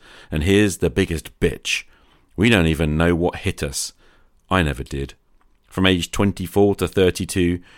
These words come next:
resistance kicked my ass from East Coast to West and back again thirteen times, and I never even knew it existed. I looked everywhere for the enemy, and I failed to see it right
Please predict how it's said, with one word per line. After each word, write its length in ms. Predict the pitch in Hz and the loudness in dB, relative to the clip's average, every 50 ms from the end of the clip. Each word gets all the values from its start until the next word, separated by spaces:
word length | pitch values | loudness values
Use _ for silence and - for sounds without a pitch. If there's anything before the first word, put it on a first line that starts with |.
| - _ | -20 _
resistance 580 | - 73 76 78 85 101 - - - 90 80 - | -6 -4 -2 0 0 -2 -2 -2 -2 -4 -4 -4
kicked 300 | - - - 87 - - | -6 -6 -8 -6 -4 -2
my 200 | 92 92 90 85 | 0 0 2 2
ass 280 | 82 82 85 82 - - | 2 0 -2 -2 -6 -6
from 240 | - 78 71 69 - | -6 -6 -6 -6 -6
East 260 | - 98 92 - - | -6 -6 -6 -6 -8
Coast 340 | - - 98 90 87 - - | -6 -4 -2 -2 -2 -4 -4
to 80 | - 76 | -6 -4
West 400 | 65 80 87 85 80 - - - | -2 0 -2 -2 -2 -6 -8 -6
and 200 | 69 67 65 60 | -6 -6 -6 -4
back 220 | 85 85 - - | -6 -6 -6 -6
again 320 | 92 76 78 73 71 69 65 | -8 -6 -4 -4 -4 -4 -8
thirteen 720 | - - - - 95 92 87 - - - 90 85 82 80 | -10 -8 -2 0 0 0 0 -2 -2 -2 -2 -2 -2 -4
times, 520 | - - 85 80 78 73 69 69 65 - - - - - - - | -4 -2 -2 -2 -2 -2 -4 -6 -10 -12 -18 -20 -20 -20 -12 -6
and 120 | 78 78 | -2 0
I 60 | 80 78 | 0 2
never 280 | 82 85 76 76 82 | 2 2 2 2 2
even 280 | 80 82 76 80 78 78 | 2 2 2 0 0 0
knew 160 | 78 80 82 | 0 0 0
it 120 | 82 - | 0 0
existed. 560 | 87 76 - 78 73 - - - 71 67 - - _ _ - _ _ _ _ _ - - | -2 -4 -4 -6 -8 -8 -6 -6 -8 -8 -8 -12 _ _ -20 _ _ _ _ _ -4 0
I 40 | |
looked 240 | 95 98 98 - - _ - | 2 2 2 0 -4 _ 0
everywhere 440 | 113 113 95 90 73 73 71 69 69 | 2 2 2 2 0 0 -2 -4 -4
for 140 | - - | -6 -6
the 100 | 76 78 | -4 -2
enemy, 380 | 76 76 76 71 69 69 65 - - - - - - | 0 0 0 -2 -4 -4 -6 -8 -14 -20 -20 -14 -4
and 80 | - 82 | -2 0
I 60 | 82 | 0
failed 380 | 80 - - 87 82 82 78 - | 0 0 0 0 2 2 0 -2
to 100 | - 76 | -4 -6
see 240 | - - - 87 | -6 -2 -2 -2
it 140 | 76 71 - | -2 -2 -4
right 440 | - 62 71 76 76 73 - - - | -8 -6 -4 -2 -2 -2 -4 -6 -14